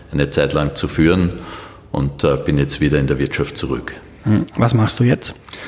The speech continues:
Speaker 1: Äh, wir haben unser eigenes Unternehmen gegründet. Äh, wir beteiligen uns an Unternehmen, die sich im Bereich Energy Transition, also insbesondere mit der Frage, welche Energietechnologien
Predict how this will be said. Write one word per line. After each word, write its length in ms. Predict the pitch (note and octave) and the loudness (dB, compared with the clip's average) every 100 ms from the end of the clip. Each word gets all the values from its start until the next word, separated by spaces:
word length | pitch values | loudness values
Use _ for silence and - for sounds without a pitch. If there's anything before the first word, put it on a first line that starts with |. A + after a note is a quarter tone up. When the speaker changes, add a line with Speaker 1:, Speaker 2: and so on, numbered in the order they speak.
| - - | -12 -2
Speaker 1:
Äh, 60 | |
wir 480 | D#2 D#2 D2+ D2+ F2+ | 2 2 2 2 4
haben 200 | G2+ F2+ | 4 4
unser 200 | F2 E2+ | 4 4
eigenes 340 | C2+ D2 E2+ D#2+ | 4 4 2 2
Unternehmen 540 | D#2 F2+ C#2+ D2+ F2+ | 2 2 2 2 2
gegründet. 680 | F#2 - F2+ F#2+ G#2 A2+ - | 0 0 2 2 2 0 2
Äh, 340 | E2+ E2 D#2+ | 4 2 2
wir 120 | E2 | 2
beteiligen 480 | E2 D2 C2+ E2 E2+ | 2 2 2 4 4
uns 180 | E2+ E2 | 2 4
an 140 | D#2+ | 4
Unternehmen, 840 | D#2 D#2 E2 D2 C2+ D#2 F2 F2 - | 2 2 2 2 2 4 4 4 2
die 120 | D#2+ | 0
sich 180 | F#2 D#2 | 0 -2
im 100 | D#2 | 0
Bereich 460 | D#2 C#2+ D2 - | 0 2 2 0
Energy 380 | E2 D#2+ D#2+ E2 | 0 0 2 0
Transition, 720 | - D#2 - E2+ - A#2+ G2+ | 0 2 2 2 2 2 2
also 180 | D#2+ D2 | 2 2
insbesondere 640 | D2 - - C#2+ D2 D#2 | 0 0 0 2 2 2
mit 220 | D2+ D2+ - | 2 2 -2
der 80 | |
Frage, 480 | - C2 C#2 E2 D#2 | -2 0 2 2 2
welche 220 | D#2 - | 2 2
Energietechnologien 1120 | F2 D#2+ D#2 D#2 D#2 D2+ F2 D#2+ D#2 D2+ D2+ | 2 2 0 0 0 2 2 2 2 2 2